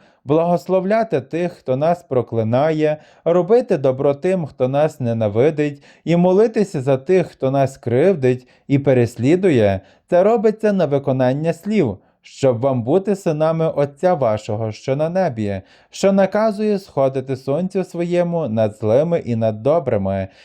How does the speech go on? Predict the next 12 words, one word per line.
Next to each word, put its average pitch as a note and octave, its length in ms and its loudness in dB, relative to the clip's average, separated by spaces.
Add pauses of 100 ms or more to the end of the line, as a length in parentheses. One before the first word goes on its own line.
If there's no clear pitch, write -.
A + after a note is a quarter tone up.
(140)
і F3 120 2
дощ G#3 360 0
посилає F3+ 840 0
на A#2 180 0
праведних D3+ 760 -4
і A#2+ 100 -4
на A2 180 -2
неправедних". B2 920 -4 (260)
Матвія E3 760 -2 (140)
п'ять G2+ 420 0
сорок A2 380 -2
п'ять. G#2 420 2